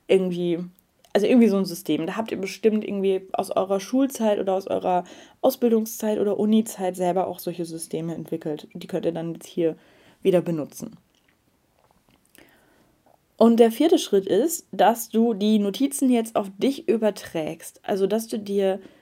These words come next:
wirklich überlegst, okay, da ist jetzt dieser Content, da sind jetzt, sind jetzt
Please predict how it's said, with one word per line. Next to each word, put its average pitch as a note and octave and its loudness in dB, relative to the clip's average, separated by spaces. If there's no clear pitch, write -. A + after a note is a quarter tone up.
wirklich C4 8
überlegst, F#3+ -2
okay, - -2
da G#3 -2
ist - -2
jetzt B3+ -8
dieser F#3+ -4
Content, D#4 -6
da G#3+ 0
sind G#3 -6
jetzt, G3+ -2
sind G3+ -2
jetzt G3 -2